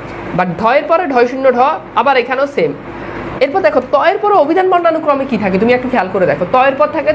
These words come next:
থ, মানে সাধারণ বর্ণানুক্রমে থাকে থ, কিন্তু অভিধান বর্ণানুক্রমে থাকে খণ্ডত্ব। তুমি normally খেয়াল করো, এরপর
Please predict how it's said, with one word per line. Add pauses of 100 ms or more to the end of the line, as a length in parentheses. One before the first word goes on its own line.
(100)
থ, (420)
মানে
সাধারণ
বর্ণানুক্রমে
থাকে
থ, (500)
কিন্তু
অভিধান
বর্ণানুক্রমে
থাকে
খণ্ডত্ব। (580)
তুমি
normally
খেয়াল
করো,
এরপর